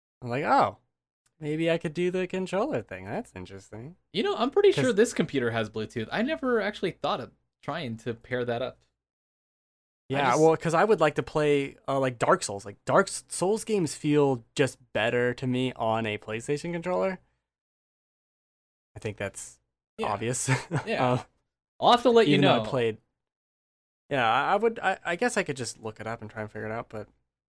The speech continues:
Speaker 1: I had to go on my old computer yesterday and find my Dark Souls two save files. <laughs>
Speaker 2: Oh, jeez.
Speaker 1: 'Cause I'd played, like, ten hours. I'm, I'm not starting this over. <laughs>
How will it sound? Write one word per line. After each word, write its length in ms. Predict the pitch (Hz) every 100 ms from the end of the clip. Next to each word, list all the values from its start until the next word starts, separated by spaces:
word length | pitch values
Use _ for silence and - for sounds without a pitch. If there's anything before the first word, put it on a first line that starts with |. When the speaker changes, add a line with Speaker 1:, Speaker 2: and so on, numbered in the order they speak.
| -
Speaker 1:
I 100 | 147
had 80 | 165
to 80 | 151
go 300 | 135 135 135
on 100 | 127
my 100 | 123
old 240 | 120 120
computer 560 | 127 117 117 139 147 - -
yesterday 560 | 156 156 180 180 185 190 _ _ -
and 160 | 147 -
find 280 | 135 135
my 140 | 131 123
Dark 260 | 120 120 -
Souls 240 | 131 117
two 260 | - 117 120
save 300 | - 143 135
files. 540 | 147 156 165 - - _
<laughs> 40 | _ -
Speaker 2:
Oh, 120 | 98
jeez. 540 | - 110 107 107 - - _ _ _ -
Speaker 1:
'Cause 160 | 139
I'd 200 | 147 139
played, 280 | - 147 143
like, 160 | 143 135
ten 280 | - 156 131
hours. 340 | 113 139 147
I'm, 80 | 143
I'm 100 | 226
not 180 | 196 123
starting 380 | - 117 131
this 180 | 123 -
over. 460 | 104 151 95 117 143
<laughs> 60 | -